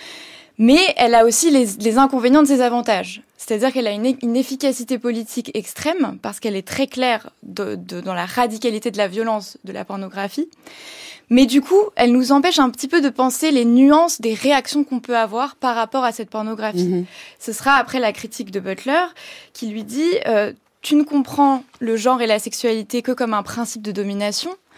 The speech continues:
Speaker 1: Euh, donc on a dit le terme marxisme, donc, euh, on, on peut dire qu'en fait l'idée c'est que le genre, euh, distribue le pouvoir dans la société de manière différenciée et donc inégalitaire.
Speaker 2: Mhm.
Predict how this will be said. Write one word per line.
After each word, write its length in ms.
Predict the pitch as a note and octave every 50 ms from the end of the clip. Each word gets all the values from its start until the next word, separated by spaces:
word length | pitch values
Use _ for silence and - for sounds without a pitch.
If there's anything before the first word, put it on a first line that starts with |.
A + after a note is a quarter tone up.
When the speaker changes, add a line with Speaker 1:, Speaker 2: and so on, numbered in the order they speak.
| - - - - - _ - -
Speaker 1:
Euh, 360 | G#3 F#3+ F#3 F#3 F3+ F3+ F#3
donc 240 | F#3 F#3+ G#3 G3 -
on 120 | G#3 G#3
a 80 | G3 F#3+
dit 160 | F3+ F#3+ A3
le 80 | A3 G3
terme 200 | - G#3 F#3+ F#3+
marxisme, 680 | G3 G3+ G#3 G#3 - - A#3 A3 - - G#3+ F#3 F3
donc, 280 | E3 F3 F3 F3 - -
euh, 200 | F3+ F3 G3 F#3+ - - - - - -
on, 100 | - G#3 - -
on 80 | A3
peut 160 | F3+ - A#3
dire 200 | G3+ A3 C#4 C4+
qu'en 140 | - - A#3
fait 400 | A3 - C4+ B3+ B3 - - - B2
l'idée 380 | G3 G3 G3+ G#3+ F#3+ B3+ B3
c'est 160 | A#3+ - A3
que 140 | - - G#3
le 180 | G3+ G3 G3 G3+
genre, 460 | F#3+ F3+ A3+ A#3 A#3+ A#3+ A3 - - - - - - - _ - -
euh, 180 | G3 F#3 F3+ F3
distribue 760 | E3+ F3+ A#3+ C#4 B3+ - - - - B3+ G#3+ G#3 A#3+ B3
le 120 | A#3+ A3+ G3+
pouvoir 340 | - - G#3 G3 A3 A3+ G#3+
dans 80 | G3+
la 100 | F#3+ F#3
société 440 | F#3+ - G3+ - - G#3+ G3 A3+ A3
de 80 | G3 G3
manière 280 | F#3+ F#3+ F#3+ F#3+ F#3+
différenciée 680 | F#3 G3 G3+ G3 A3 G#3 G3+ G3+ G3 - - C4+ D#4+ F4 _ -
et 80 | A3
donc 220 | F#3 G#3 G#3 G3 -
inégalitaire. 640 | A3+ G#3 G3 F#3+ F#3 F#3 F#3 F#3+ F3 E3+ E3 D#3 F3+
Speaker 2:
Mhm. 160 | F#3 G#3+